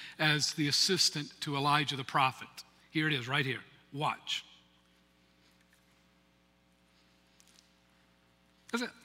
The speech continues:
For six years, Elisha poured water on the hands of Elijah. Six, think, think what I'm telling, six years,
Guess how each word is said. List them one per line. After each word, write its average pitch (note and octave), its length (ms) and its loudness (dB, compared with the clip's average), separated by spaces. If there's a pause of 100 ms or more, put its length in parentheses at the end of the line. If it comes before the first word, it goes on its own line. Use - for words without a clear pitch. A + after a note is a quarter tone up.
(920)
For D#3+ 160 0
six - 500 4
years, D3+ 560 2 (420)
Elisha D#3 460 2
poured F#3+ 500 -2
water D3 540 2 (380)
on C#3 100 -4
the C3+ 80 0
hands D3 300 0
of C#3 80 -4
Elijah. C3 420 0 (560)
Six, - 640 -4
think, D#4 220 -2
think C#4+ 240 -6
what D4+ 180 2
I'm C4+ 60 2
telling, B3+ 180 -2
six - 480 2
years, A3+ 540 0